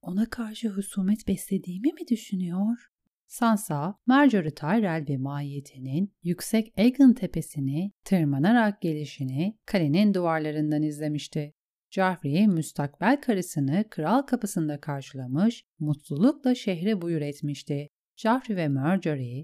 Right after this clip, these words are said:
tezahürat yapan kalabalığın arasında yan yana at sürmüşlerdi. Joff, altın yaldızlı zırhının içinde parlıyordu ve Tyrell kızı, omuzlarından sonbahar çiçekleri sarkan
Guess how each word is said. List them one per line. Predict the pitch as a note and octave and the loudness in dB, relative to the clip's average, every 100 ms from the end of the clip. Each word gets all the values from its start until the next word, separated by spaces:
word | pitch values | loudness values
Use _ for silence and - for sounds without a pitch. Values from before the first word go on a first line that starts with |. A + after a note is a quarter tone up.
| - | -6
tezahürat | F3 C#3 C#3 C3 D3 B3 B3 | -4 -2 -4 -2 0 0 0
yapan | A3 G3+ G#3 | -2 2 2
kalabalığın | G3+ E3 C#3 C3+ E3+ B3 | 0 -4 -4 -2 4 4
arasında | A3+ G3 - D3+ C#3+ C#3 D3 | 4 0 -4 -2 0 -2 -6
yan | F#3 C4+ | -2 2
yana | D4 A3+ A3+ G3 | 4 4 2 0
at | G3 | -4
sürmüşlerdi. | - D3 C#3+ - C#3+ C#3+ C3+ C#3+ C#3 _ _ _ - | -4 -4 -4 -8 -8 -8 -6 -8 -10 _ _ _ -6
Joff, | D3 C#3 F#3+ - _ | -4 -2 -6 -10 _
altın | E3+ D#3 C#3+ A#3+ | -6 -4 2 8
yaldızlı | C4 A3 F#3+ E3+ D#3 E3+ | 8 6 0 -4 -6 -8
zırhının | D3+ C#3+ B2+ C#3+ A#3 | -6 -6 -4 4 6
içinde | C4+ B3+ A#3 A3 G#3+ | 6 6 2 2 0
parlıyordu | - F3 D#3+ D3+ D3+ C#3+ C#3 C#3+ C#3 _ _ - | -2 -2 -2 -6 -6 -8 -6 -8 -10 _ _ -6
ve | D#3+ | -6
Tyrell | - F3 A#3 G#3 F3+ | -2 0 0 0 -2
kızı, | - C3+ C3 C3 F3 - | -4 -8 -6 -6 -8 -8
omuzlarından | F3+ E3+ D3+ C#3+ D3 C#3 C3+ C#3+ F3+ | -4 -2 -2 -4 -6 -6 -6 -2 0
sonbahar | G#3 - C4+ D4 B3 A3+ G#3+ | 0 2 4 4 4 2 -2
çiçekleri | - F3+ - D3+ D3 | -8 -12 -8 -8 -8
sarkan | - C3+ C3 C#3 C#3+ F#3+ | -8 -8 -8 -8 -6 -8